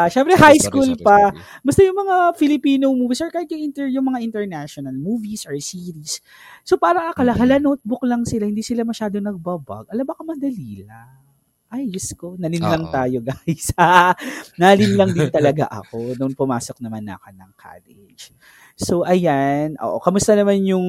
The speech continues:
Speaker 1: s-, ano mo, years mo on college, no? I guess na kompleto mo ang four years, eh, di ba? Talaga na-achieve mo siya.
Speaker 2: Oo.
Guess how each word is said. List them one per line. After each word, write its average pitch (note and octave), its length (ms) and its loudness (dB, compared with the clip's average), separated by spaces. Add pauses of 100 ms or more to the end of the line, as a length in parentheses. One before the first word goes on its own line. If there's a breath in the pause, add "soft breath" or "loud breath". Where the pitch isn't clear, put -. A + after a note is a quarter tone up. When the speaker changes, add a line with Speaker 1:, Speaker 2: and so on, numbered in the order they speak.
(420)
Speaker 1:
s-, - 340 -8
ano D3+ 240 2
mo, C3 180 0
years C#3 400 0
mo B2 160 -6
on B2+ 160 -4
college, A2+ 680 -6
no? B2+ 240 -4 (300 loud breath)
I G3 160 6
guess G3+ 240 6
na A3+ 80 0
kompleto G#3 400 0
mo F3+ 100 -2
ang E3 140 -6
four D3 260 -4
years, A#2 640 -6
eh, F2+ 300 -12
di F#2+ 100 -12
ba? F#2 200 -12
Talaga A#2 280 -12
na-achieve G#2+ 500 -14
mo - 140 -20
siya. - 100 -4
Speaker 2:
Oo. G2 240 -2